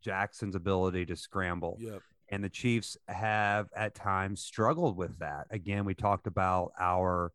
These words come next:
Speaker 1: linebacking cl-, core without Willie Gay.
Speaker 2: Mm-hmm.
Speaker 1: Um, who is going to be that spy? I wonder if it's going to be Juan Thornhill. Juan, I thought, had a great game, by the way, against the Browns. Of course, that,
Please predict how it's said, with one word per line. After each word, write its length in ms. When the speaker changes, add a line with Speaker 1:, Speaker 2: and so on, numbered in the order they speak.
Speaker 1:
linebacking 800
cl-, 280
core 340
without 600
Willie 440
Gay. 440
Speaker 2:
Mm-hmm. 240
Speaker 1:
Um, 180
who 360
is 240
going 200
to 80
be 160
that 240
spy? 440
I 220
wonder 760
if 220
it's 160
going 440
to 140
be 560
Juan 300
Thornhill. 600
Juan, 440
I 100
thought, 300
had 240
a 80
great 320
game, 320
by 140
the 80
way, 120
against 320
the 60
Browns. 420
Of 120
course, 280
that, 180